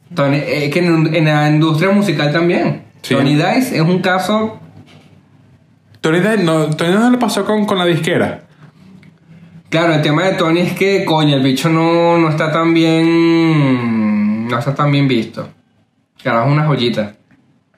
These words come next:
Speaker 2: Mm.
Speaker 1: Incluso Wisin llegó a decirle en algunas entrevistas que, coño, carajo, no, no pagó tan bien.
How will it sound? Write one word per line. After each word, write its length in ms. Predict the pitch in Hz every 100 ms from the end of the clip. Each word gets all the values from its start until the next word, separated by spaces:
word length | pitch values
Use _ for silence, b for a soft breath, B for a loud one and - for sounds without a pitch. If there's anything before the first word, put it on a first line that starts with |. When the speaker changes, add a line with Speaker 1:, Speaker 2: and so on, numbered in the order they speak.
| _
Speaker 2:
Mm. 640 | 107 98 95 - - 113
Speaker 1:
Incluso 420 | 135 139 131 156
Wisin 1500 | 143 160 151 170 170 170 165 147 131 120 113 110 104 - 107
llegó 260 | 117 117 117
a 180 | 123
decirle 320 | 131 143 151 151
en 80 |
algunas 320 | 143 123 127 147
entrevistas 500 | 151 123 113 151 147
que, 140 | 135
coño, 400 | 117 127 110 104 - b b b b b _
carajo, 420 | 135 127 117 143
no, 200 | 151 151
no 160 | 143
pagó 240 | 135 139 143
tan 220 | 147 147
bien. 320 | 131 120 107